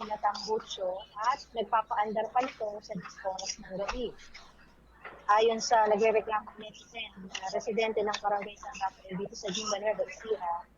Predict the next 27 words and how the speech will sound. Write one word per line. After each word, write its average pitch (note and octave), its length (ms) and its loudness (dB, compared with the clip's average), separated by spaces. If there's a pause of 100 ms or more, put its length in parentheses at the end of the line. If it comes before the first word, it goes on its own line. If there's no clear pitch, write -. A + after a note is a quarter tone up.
(340)
matagal A#3 400 4
na A3+ 80 -2
itong A3+ 320 0
problema, G#3 720 -4
hindi A3 240 0 (160)
lang A#3 240 -8
sa - 160 -14
kanilang G#3 400 -6
lugar, A#3 320 6 (400)
kundi G#3+ 240 2
sa G#3 160 4
iba G3 160 -8
pang G3+ 160 4
mga F#3+ 240 -2
barangay. F3 500 0 (600)
Nitong C#4 320 4
mga C#4 240 6
huling C#4 240 4
araw, C#4 400 6 (160)
aniya, B3 360 -4 (120)
ay A#3 240 -2
napapadalas A#3 880 2 (160)
ang, A3 160 -4
ah, G#3 160 0
pagbaruros B3 800 2
ng B3+ 100 -12
mga B3 160 -14